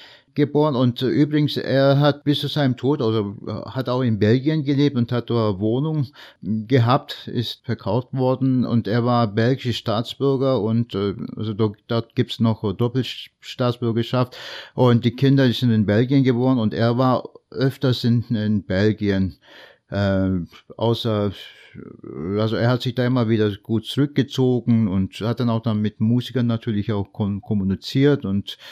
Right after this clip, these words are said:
äh, neue Ideen und, äh, umgesetzt mit den Musikern, äh, die er auch dann, äh, eingeladen hat, in manchen Alben da auch da mitzuspielen.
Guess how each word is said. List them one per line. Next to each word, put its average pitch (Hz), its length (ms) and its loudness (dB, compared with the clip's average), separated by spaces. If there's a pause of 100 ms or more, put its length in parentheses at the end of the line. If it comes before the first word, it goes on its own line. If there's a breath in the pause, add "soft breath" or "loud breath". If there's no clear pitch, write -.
(260 loud breath)
äh, 101 320 -2 (500)
neue 113 480 0
Ideen 107 640 4
und, 98 280 0 (160)
äh, 101 320 -2 (500 loud breath)
umgesetzt 117 640 0
mit 113 160 -2
den 117 120 4
Musikern, 110 580 0 (300 loud breath)
äh, 110 200 2
die 123 160 4
er 117 340 2
auch 117 160 0
dann, 120 300 2
äh, 110 240 2 (200)
eingeladen 110 800 0
hat, 123 280 -2 (320 loud breath)
in 110 120 0
manchen 113 380 2
Alben 110 460 0
da 107 220 0
auch 98 180 -2
da 101 180 -4
mitzuspielen. 87 840 -6